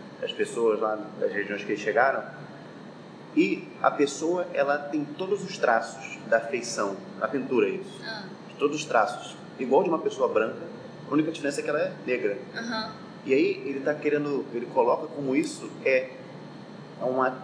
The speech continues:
Speaker 1: ação que não tá reconhecendo a alteridade.
Speaker 2: É.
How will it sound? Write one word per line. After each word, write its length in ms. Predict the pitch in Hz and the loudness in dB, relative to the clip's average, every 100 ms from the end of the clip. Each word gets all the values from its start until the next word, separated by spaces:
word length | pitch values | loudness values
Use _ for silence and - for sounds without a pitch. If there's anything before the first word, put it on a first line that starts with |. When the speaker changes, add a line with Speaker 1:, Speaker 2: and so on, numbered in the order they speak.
| - | 0
Speaker 1:
ação 360 | 110 - 156 | 0 2 -2
que 120 | 156 143 | -2 -4
não 140 | 139 | 0
tá 300 | 143 147 - | 2 2 0
reconhecendo 680 | - 135 175 165 147 - 175 | 0 0 2 0 0 -2 0
a 40 | 180 | 0
alteridade. 600 | 170 175 - 120 127 214 | 2 0 2 4 2 4
Speaker 2:
É. 380 | 226 214 - | 4 2 -2